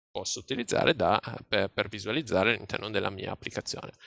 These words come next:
La mia faccina, eh, un'immagine, un url dove andare a prendere la mia faccina, que-, insomma, cose di questo tipo.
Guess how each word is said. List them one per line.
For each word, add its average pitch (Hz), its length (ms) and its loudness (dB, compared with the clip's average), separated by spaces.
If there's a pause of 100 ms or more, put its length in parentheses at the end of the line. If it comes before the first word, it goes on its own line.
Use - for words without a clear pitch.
(120)
La 110 100 4
mia 107 160 4
faccina, 131 680 6
eh, 123 140 0
un'immagine, 107 760 2
un 104 220 -8
url 120 360 -2
dove 107 120 -2
andare 104 220 6
a - 20 0
prendere 104 300 -2
la 101 80 2
mia 101 160 -6
faccina, - 600 -6
que-, - 80 -10
insomma, 98 280 -4 (440)
cose 139 380 8
di 110 120 6
questo - 340 -2
tipo. - 360 -12